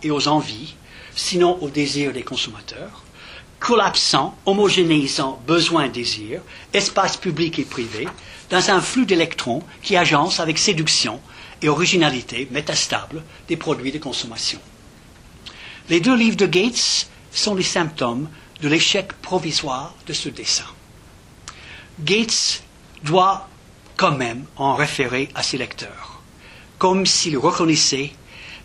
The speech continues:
qu'il n'était pas encore totalement privé de la faculté de décider de leur sort. Il doit rhétoriquement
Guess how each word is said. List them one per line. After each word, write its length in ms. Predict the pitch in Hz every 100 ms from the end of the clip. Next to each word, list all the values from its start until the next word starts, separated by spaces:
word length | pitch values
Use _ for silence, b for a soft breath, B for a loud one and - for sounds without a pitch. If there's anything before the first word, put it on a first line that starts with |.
| B
qu'il 240 | - 202
n'était 380 | 180 170 185 180 - - -
pas 200 | 226 202
encore 500 | 165 - 156 151 151 - -
totalement 560 | 269 - 175 160 156 165 -
privé 440 | - 180 123 117 - - - B B B B B
de 80 | 156
la 100 | 156
faculté 540 | - 147 139 107 143
de 100 | 143
décider 460 | 127 143 - 120 127
de 100 | 131
leur 140 | 107
sort. 380 | - - - - - - - - - B B B B B
Il 160 | 180 180
doit 340 | 165 190 202 -
rhétoriquement 760 | 180 180 156 156 131 123 147